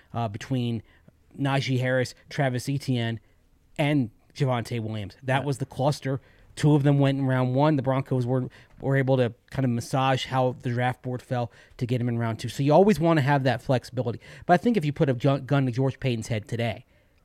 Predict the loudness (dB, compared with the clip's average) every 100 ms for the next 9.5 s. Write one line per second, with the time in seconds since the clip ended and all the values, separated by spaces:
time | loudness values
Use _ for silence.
0 | _ _ _ _ -6 -4 -6 -6 -10 -14
1 | -14 -10 -8 -8 -10 -12 -18 -8 0 0
2 | 0 -4 -8 -8 -10 -12 -14 -16 -16 _
3 | 0 0 0 -2 0 0 2 4 4 0
4 | 4 4 2 -4 -2 4 4 4 0 -2
5 | 0 -2 2 2 6 4 4 0 0 0
6 | -4 2 4 8 8 8 6 0 0 -2
7 | -2 4 4 4 6 6 4 4 6 6
8 | 2 0 4 4 2 -4 0 0 0 4
9 | 6 8 6 4 -6